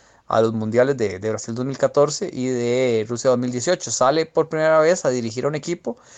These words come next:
toma San Carlos, un proyecto económicamente muy bueno, de una inyección económica que ha tenido el equipo norteño, y, eh, lo hace de, de muy buena manera. Eh, yo creo que San Carlos le tocaría al equipo de,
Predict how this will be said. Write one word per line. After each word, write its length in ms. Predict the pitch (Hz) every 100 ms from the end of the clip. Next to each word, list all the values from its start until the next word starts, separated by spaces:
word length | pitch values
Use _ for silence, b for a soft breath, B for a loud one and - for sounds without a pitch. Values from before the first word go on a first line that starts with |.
| B B B
toma 220 | - 135 147
San 160 | 160
Carlos, 560 | - 170 190 226 214 -
un 140 | 127
proyecto 580 | 143 139 143 - 156 127
económicamente 720 | 107 113 127 135 131 131 139
muy 100 | 135
bueno, 460 | 127 139 156 165 147
de 60 |
una 160 | 127 131
inyección 520 | 127 - 135 135 120 b b b b
económica 480 | - 123 127 139 131
que 80 | 117
ha 80 |
tenido 460 | 117 131 139 131 117
el 180 | - 107
equipo 280 | 117 120 147
norteño, 500 | 139 135 156 175 196 B B B B _
y, 440 | - 165 180 208 -
eh, 340 | 135 120 113 110
lo 140 | 117
hace 160 | 117 143
de, 280 | 117 104
de 140 | 107 110
muy 160 | 123 135
buena 220 | 143 135
manera. 440 | 123 185 180 120 _ b b b _
Eh, 400 | - 120 110 110
yo 120 | 113 123
creo 160 | 170
que 80 | 175
San 180 | 165 131
Carlos 640 | 147 170 175 - - - _ _ _ _ _ -
le 420 | 175 123 123 120
tocaría 400 | 120 117 117 156
al 200 | 165 127
equipo 300 | 139 143 165
de, 240 | 123 110